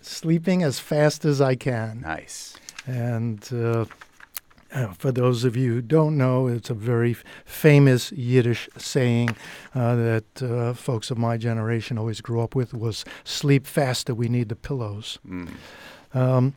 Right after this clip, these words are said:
Speaker 1: this is a sonnet called Bless You. And it starts with a little epigraph. It says, "Since sneezing was the first sign of falling ill with the plague, Pope Gregory ordered prayer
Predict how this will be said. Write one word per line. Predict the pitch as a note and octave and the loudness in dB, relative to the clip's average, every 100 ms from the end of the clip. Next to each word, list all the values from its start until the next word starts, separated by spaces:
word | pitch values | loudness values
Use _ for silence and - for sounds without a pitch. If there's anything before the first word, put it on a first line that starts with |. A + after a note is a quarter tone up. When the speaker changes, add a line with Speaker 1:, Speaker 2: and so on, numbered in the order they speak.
| - - - | -8 -16 0
Speaker 1:
this | G3+ A#3 | 4 8
is | G#3 | 8
a | F#3+ | 8
sonnet | - D#3+ D3+ B2+ | 6 4 4 2
called | - C3 A#2 | 2 2 2
Bless | A#2+ C3 C3+ - C3 | 0 2 2 0 -2
You. | A2 G2 - _ _ _ _ - - - - - - - | 0 0 -4 _ _ _ _ -20 -20 -20 -20 -20 -8 2
And | B2+ B2+ B2 B2+ | 4 6 6 4
it | C3+ - | 2 4
starts | E3 D#3 | 8 8
with | D#3+ C#3 | 8 6
a | |
little | C3+ C#3 D3+ | 8 6 6
epigraph. | D3 D#3 C#3 D#3 D#3+ - - _ | 4 4 6 6 4 0 -8 _
It | - | -4
says, | C#3+ B2+ | 0 2
"Since | - G#3+ G#3 - - | 6 10 10 8 -6
sneezing | - - F3+ G3 A3+ F#3 C3+ A#2+ | -6 2 8 10 10 10 6 4
was | B2+ A#2 | 4 2
the | C3 | 0
first | - D3+ - | 0 0 0
sign | - C#3+ C#3+ C3+ | 0 4 6 4
of | - | 2
falling | - C3+ C3+ C#3+ | 2 4 4 2
ill | D3+ C#3+ | 2 2
with | C3+ - | 2 0
the | |
plague, | A2+ - E3 D3+ A#2 G2+ - _ - - - | -2 -4 -2 0 0 -6 -16 _ -20 -20 -4
Pope | - D3+ D3+ | 6 6 4
Gregory | - C#3+ D3 C3+ C#3 C#3+ | 2 4 6 4 4 4
ordered | C#3+ C3+ C3+ - | 4 4 4 2
prayer | - E3+ D3+ A#2 G2+ | -2 2 4 4 0